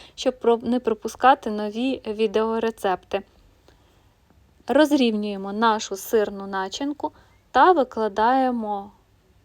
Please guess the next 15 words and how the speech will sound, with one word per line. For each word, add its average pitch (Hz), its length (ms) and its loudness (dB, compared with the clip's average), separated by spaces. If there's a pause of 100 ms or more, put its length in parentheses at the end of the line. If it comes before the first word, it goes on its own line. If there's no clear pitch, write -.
(200)
фрукти. - 520 -4 (640)
В 226 180 -6
мене 233 480 0
абрикоси 262 880 0 (120)
та 339 420 2
один 233 520 0 (300)
персик 240 540 -2 (380)
взяла 233 340 2
просто 214 420 -6
для 208 160 -2
кольору. 202 520 -6 (280)
Тут 349 280 2
підійдуть 269 560 -6
будь-які 220 760 -6
фрукти, 302 720 -4